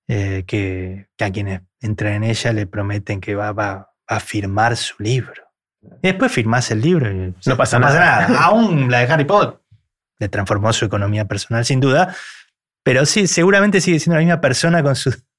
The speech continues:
Speaker 1: <laughs> virtudes y defectos, ¿no? Hay un, hay un engaño en eso, sí, este, en un punto, ¿no? Y, pero bueno,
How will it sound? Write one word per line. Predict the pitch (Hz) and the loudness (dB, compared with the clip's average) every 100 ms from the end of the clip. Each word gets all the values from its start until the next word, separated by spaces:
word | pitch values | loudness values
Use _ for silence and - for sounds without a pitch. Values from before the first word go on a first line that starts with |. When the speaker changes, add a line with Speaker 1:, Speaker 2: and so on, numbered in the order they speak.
| - | -2
Speaker 1:
<laughs> | 156 143 | 0 2
virtudes | 131 131 - 147 151 147 - - - - _ | 0 0 0 0 0 -4 -6 -14 -14 -18 _
y | - | 0
defectos, | 123 123 127 101 113 113 | 0 0 -2 -2 -2 0
¿no? | 147 | 0
Hay | 165 - 151 | 0 0 2
un, | 156 | 2
hay | 139 143 | 2 2
un | 151 | 2
engaño | 147 196 170 127 | 2 4 2 0
en | 113 | 0
eso, | 107 - 110 | -4 -6 -6
sí, | - 151 117 | -2 -2 -2
este, | 104 - 120 104 101 95 _ _ _ _ _ _ | -6 -8 -6 -4 -4 -10 _ _ _ _ _ _
en | 104 | -2
un | 110 | -2
punto, | 110 110 98 92 101 | 0 0 0 -2 -4
¿no? | 107 147 - _ - | -2 -4 -6 _ -8
Y, | 123 104 101 95 90 90 90 90 _ _ _ _ _ | -4 -4 -4 -6 -6 -8 -12 -16 _ _ _ _ _
pero | 113 | -2
bueno, | 151 127 85 | 2 0 -2